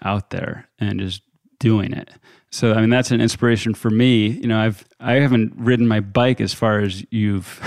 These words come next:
<laughs> as far as you've run. And, like, seeing what you've done is, like, is an inspiration to, I think, anyone that you can get up and get out and do something. It doesn't have to be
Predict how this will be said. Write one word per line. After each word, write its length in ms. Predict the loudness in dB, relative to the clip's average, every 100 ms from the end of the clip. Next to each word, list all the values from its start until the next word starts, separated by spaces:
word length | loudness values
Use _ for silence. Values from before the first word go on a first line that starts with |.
| -6 -4 -4
<laughs> 0 |
as 300 | 0 0 -2
far 220 | -2 0 2
as 160 | 0
you've 160 | -2 -2
run. 360 | 0 2 2 0
And, 100 | -4 -14 -4
like, 140 | -2 0
seeing 440 | 2 4 6 6
what 160 | 4 4
you've 200 | 0 2
done 260 | 0 2
is, 200 | 0 0
like, 240 | -2 -2 0
is 240 | 2 2
an 140 | 2 2
inspiration 640 | 0 -2 0 0 0 -4
to, 80 | -4
I 320 | -8 -16 _ -2
think, 180 | -2
anyone 560 | 0 2 2 2 -2 -6
that 180 | -6 -4
you 100 | -6
can 180 | -6 -6
get 200 | -2 0
up 240 | -2 -4
and 180 | -8 -6
get 200 | -6 -4
out 280 | -2 -4 -6
and 260 | -8 -6
do 160 | -2 -2
something. 400 | -2 -6 -8 -8
It 100 | -6
doesn't 260 | -6 -6 -6
have 220 | -8 -8
to 100 | -8
be 300 | -6 -6 -6